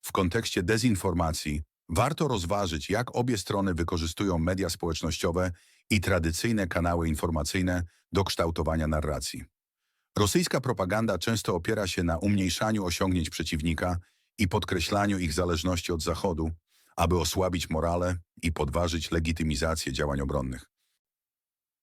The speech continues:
Twierdzenia o brytyjskim pochodzeniu rakiety Flamingo są idealnym przykładem tej strategii, mającej na celu zasianie wątpliwości co do suwerenności technologicznej kraju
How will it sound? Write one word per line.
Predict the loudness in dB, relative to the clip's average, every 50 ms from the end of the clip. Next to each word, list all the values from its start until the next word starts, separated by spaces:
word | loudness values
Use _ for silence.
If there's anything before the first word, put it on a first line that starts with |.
| _ _ _ _ _ _ _ _ _ _ _ _ _ _ _ _ _ _ _ _ _ _ _ _ _ _
Twierdzenia | -4 2 4 4 4 4 4 2 2 2 2 0 0
o | 0 0
brytyjskim | 2 2 2 2 2 0 0 0 -2 -2 -2 -2 -2
pochodzeniu | -2 -2 -2 -2 0 0 2 2 2 2
rakiety | 0 0 0 -2 -2 -2 -2
Flamingo | -2 0 0 2 2 2 2 0 0 -2 -4 -4 -6 -10 _ _ _ _ -8
są | 0 2 4 4 4
idealnym | 4 2 2 4 4 2 2 2 2 2 2 0 0
przykładem | -2 -4 -4 -2 -2 0 0 0 0 0
tej | 0 -2
strategii, | -2 -2 -2 -2 0 0 0 0 0 -2 -4 -6 -8 -12 _ _ _ _ _ 2
mającej | 4 4 4 4 2 2 2 0 2
na | 2 2 0
celu | 0 0 0 2 2 2
zasianie | 2 2 0 2 0 2 2 2 2 2
wątpliwości | 0 0 0 0 0 0 2 2 2 2 0 -2 -4 -4
co | -2 -2 -2 0
do | 0 0
suwerenności | 0 2 2 2 2 2 2 2 0 0 0 0 -2 -2 -4 -4 -4
technologicznej | -4 -4 -2 -2 0 0 0 0 -2 -4 -4 -4 -4 -4
kraju | -2 0 0 2 2 0 -2